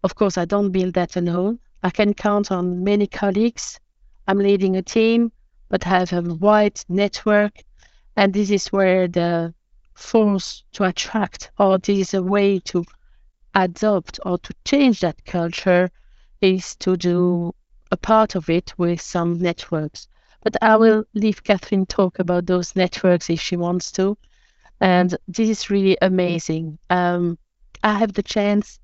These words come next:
that opportunity within Intuit to do that, and, um, and also to attract talents to help me in that journey. But it's challenging, yes, because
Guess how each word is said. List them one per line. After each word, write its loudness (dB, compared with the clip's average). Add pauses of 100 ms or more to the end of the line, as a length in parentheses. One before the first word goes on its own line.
that 0
opportunity 0
within 2
Intuit -2
to -10
do 2
that, 0 (600)
and, 2 (100)
um, -2
and 2
also -2
to -2
attract -4
talents -2 (240)
to 2
help 0
me 2
in 0
that -2
journey. -4 (640)
But 2
it's 2
challenging, 0 (160)
yes, -2 (100)
because -2